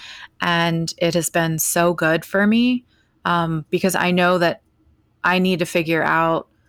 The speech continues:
all of the layers of trauma that I've had over the last seven years before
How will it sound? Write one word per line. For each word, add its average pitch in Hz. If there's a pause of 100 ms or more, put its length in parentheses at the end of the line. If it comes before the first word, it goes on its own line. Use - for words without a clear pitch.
(640)
all 170
of 165
the 170
layers 165
of 156
trauma 170
that 170
I've 165
had 175
over 165
the 160
last 160
seven 165
years 180
before 165